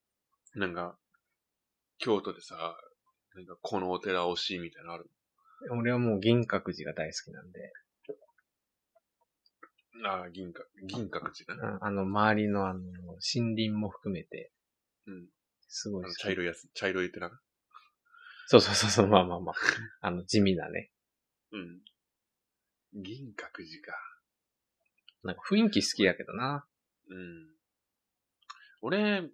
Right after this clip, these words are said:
Speaker 1: すごい好きだ。まあ、あんまさっき興味ないって言ったけど、
Speaker 2: うんうん。
Speaker 1: まあ、寺のその由来とかなんか、そういうのにあんまり歴史とかには興味ないんだけどさ、
Speaker 2: うんうんうん。
Speaker 1: まあ、純粋に行って、うわ、ここめっちゃ綺麗だな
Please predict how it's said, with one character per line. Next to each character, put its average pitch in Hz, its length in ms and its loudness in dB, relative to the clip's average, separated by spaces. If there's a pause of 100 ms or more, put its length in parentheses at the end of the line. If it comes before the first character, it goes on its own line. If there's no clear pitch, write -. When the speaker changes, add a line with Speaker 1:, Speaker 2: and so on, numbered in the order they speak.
(1080)
Speaker 1:
す - 200 -6
ご 170 120 6
い 117 80 2
好 - 80 -10
き - 80 -12
だ。 90 160 -8 (1000)
ま 131 180 -4
あ、 92 160 -6 (160)
あ 110 100 2
ん 135 60 0
ま 131 140 4
さ 143 100 -4
っ 117 40 -8
き 104 100 -10
興 143 140 6
味 104 80 0
な 95 60 6
い 95 40 2
っ - 20 -18
て - 60 -12
言 80 80 -10
っ - 20 -20
た 80 80 -10
け 78 80 -14
ど、 - 100 -16
Speaker 2:
う 120 60 4
ん 95 280 4
う - 20 -6
ん。 - 80 -18 (460)
Speaker 1:
ま 120 100 -6
あ、 - 40 -10
寺 202 260 4
の 240 140 2
そ 202 120 0
の 185 80 2
由 135 160 4
来 226 200 8
と 202 120 2
か 120 100 6
な 98 160 2
ん 98 100 -6
か、 73 160 -2 (140)
そ 196 200 0
う 214 60 6
い 208 40 4
う - 20 2
の 143 60 6
に 101 80 10
あ 90 80 8
ん 87 60 0
ま 87 100 2
り - 120 -4
歴 104 240 0
史 123 140 -6
と 123 60 -2 (220)
か 101 100 -2
に 82 40 -2
は 80 80 -6
興 104 140 -2
味 85 80 -4
な 82 100 -4
い 80 40 -6
ん 80 40 -10
だ 78 80 -14
け 85 60 -4
ど 80 80 -2
さ、 127 80 2
Speaker 2:
う 117 60 4
ん 107 60 0
う - 20 0
ん 98 260 0
う 95 80 -2
ん。 - 100 -10 (800)
Speaker 1:
ま 117 100 -8
あ、 - 20 -4
純 180 240 6
粋 208 140 0
に 185 160 -2
行 147 160 -2
っ - 20 -20
て、 165 280 4 (380)
う 170 80 -2
わ、 175 100 4
こ 135 160 4
こ 214 100 10
め 123 140 4
っ 123 60 -4
ち - 140 -2
ゃ - 20 -12
綺 - 120 2
麗 160 120 8
だ 87 100 0
な 87 100 -16